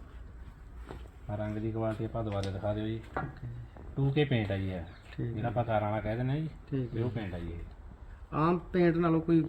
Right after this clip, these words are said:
Speaker 2: ਫਰਕ ਇਹਦਾ ਜ਼ਿਆਦਾ ਜੀ?
Speaker 1: ਪੂਰੀ ਫਰਕ ਆ ਬਾਈ ਜੀ, ਉਹ ਤਾਂ ਮਾਲਕ ਦੀ ਵੀਡੀਓ ਦੇਖ ਕੇ ਹੀ ਦੇਖ ਲੈਣਗੇ ਜੀ।
Speaker 2: ਅੱਛਾ।
Speaker 1: ਹਾਂਜੀ ਹਾਂ, ਕੰਮ ਤਾਂ ਬੋਲਦਾ ਬਾਈ ਜੀ।
Speaker 2: ਠੀਕ ਹੈ ਜੀ।
Speaker 1: ਹਾਂਜੀ। ਹੁਣ ਗੇਅਰ ਦੇ ਉਨਾਹਠ ਗਿਆਰਾਂ ਦੇ ਆਉਂਦਾ ਸੀ ਜੀ।
Speaker 2: ਠੀਕ ਹੈ।
Speaker 1: ਗੇਅਰ ਉਦੋਂ ਨਹੀਂ ਰੱਖਿਆ ਜੀ, ਅੱਜ ਕੱਲ੍ਹ ਆਪਾਂ ਸਾਈਡ ਵੀ, ਸਾਈਡ ਗੇਅਰ ਵੀ ਕਰ ਦਿੰਦੇ ਆ ਜੀ।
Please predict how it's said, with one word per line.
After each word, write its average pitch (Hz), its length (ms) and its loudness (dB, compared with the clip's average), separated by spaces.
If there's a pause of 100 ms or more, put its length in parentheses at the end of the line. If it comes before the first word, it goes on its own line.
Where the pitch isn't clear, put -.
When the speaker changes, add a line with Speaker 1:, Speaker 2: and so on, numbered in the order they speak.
(120)
Speaker 2:
ਫਰਕ 165 260 2
ਇਹਦਾ 190 140 4
ਜ਼ਿਆਦਾ 160 280 4
ਜੀ? 156 200 2
Speaker 1:
ਪੂਰੀ 156 220 4
ਫਰਕ 160 240 4
ਆ 156 80 8
ਬਾਈ 156 200 6
ਜੀ, 160 60 4
ਉਹ 160 80 2
ਤਾਂ 170 80 2
ਮਾਲਕ 147 240 4
ਦੀ 151 120 4
ਵੀਡੀਓ 143 340 6
ਦੇਖ 139 240 6
ਕੇ 139 100 2
ਹੀ 131 40 6
ਦੇਖ 120 160 6
ਲੈਣਗੇ 127 340 6
ਜੀ। 131 160 2 (180)
Speaker 2:
ਅੱਛਾ। 131 260 0 (120)
Speaker 1:
ਹਾਂਜੀ 104 240 4
ਹਾਂ, 104 180 2
ਕੰਮ 120 240 4
ਤਾਂ 123 120 4
ਬੋਲਦਾ 107 360 2
ਬਾਈ 92 140 -2
ਜੀ। 98 140 -4 (200)
Speaker 2:
ਠੀਕ 127 320 0
ਹੈ 120 60 2
ਜੀ। 110 220 0
Speaker 1:
ਹਾਂਜੀ। 110 280 0 (840)
ਹੁਣ 151 100 0
ਗੇਅਰ 123 140 0
ਦੇ 139 80 2
ਉਨਾਹਠ 131 200 0
ਗਿਆਰਾਂ 135 200 0
ਦੇ 123 100 2
ਆਉਂਦਾ 117 220 2
ਸੀ 120 80 2
ਜੀ। 117 180 0 (260)
Speaker 2:
ਠੀਕ 147 100 2
ਹੈ। 127 60 0
Speaker 1:
ਗੇਅਰ 135 120 0
ਉਦੋਂ 113 180 2
ਨਹੀਂ 120 160 2
ਰੱਖਿਆ 123 200 -4
ਜੀ, 127 180 0
ਅੱਜ 120 100 -2
ਕੱਲ੍ਹ 135 140 -2
ਆਪਾਂ 127 160 -4
ਸਾਈਡ 113 240 0
ਵੀ, 120 120 -2 (140)
ਸਾਈਡ 117 180 0
ਗੇਅਰ 135 200 -2
ਵੀ 143 80 -2
ਕਰ 117 160 -2
ਦਿੰਦੇ 110 240 0
ਆ - 20 0
ਜੀ। 110 180 0